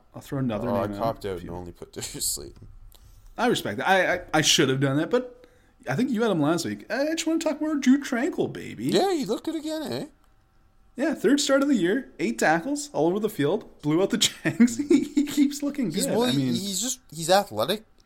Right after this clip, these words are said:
Speaker 2: and he plays
Speaker 1: Yep.
Speaker 2: really hard, and
Speaker 1: Yep.
Speaker 2: he's just kinda always finishing around the football.
Speaker 1: Yep, he's a good football player,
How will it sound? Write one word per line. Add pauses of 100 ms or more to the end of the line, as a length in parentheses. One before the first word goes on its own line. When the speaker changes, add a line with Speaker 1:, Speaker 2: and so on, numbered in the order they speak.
Speaker 2:
and
he
plays
Speaker 1:
Yep.
Speaker 2:
really
hard,
and (320)
Speaker 1:
Yep. (480)
Speaker 2:
he's
just
kinda
always
finishing
around
the
football. (640)
Speaker 1:
Yep, (120)
he's
a
good
football
player,